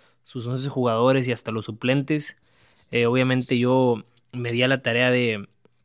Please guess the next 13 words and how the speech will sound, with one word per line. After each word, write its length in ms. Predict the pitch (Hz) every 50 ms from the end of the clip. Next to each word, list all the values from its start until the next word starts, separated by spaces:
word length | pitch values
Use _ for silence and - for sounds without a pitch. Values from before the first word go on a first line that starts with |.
| _ _ _ _ _ _ _ _ _ _ _ _ - - -
<clears throat> 600 | - - - 156 - - - 156 156 151 147 143
de 220 | 135 123 117 113 110
ver 140 | 117 127
esta 200 | 139 135 - 147
alineación 640 | 135 127 123 120 113 104 - 127 123 131 147 160 - _ _ _ _ _ _ _ _ _ _ _ _ _ _ _ _
y, 960 | - 135 131 131 127 127 127 123 123 120 120 120 120 120 120 120 120 - - _ -
y 180 | - 135 127 123
sí, 200 | - 156 160 151
al 100 | 139 135
menos 300 | 135 139 151 151 147 160
hay 100 | 156 147
cuatro 400 | - - 156 151 151 - 160 147
jugadores 800 | 151 143 135 131 131 135 143 147 151 143 143 - - - -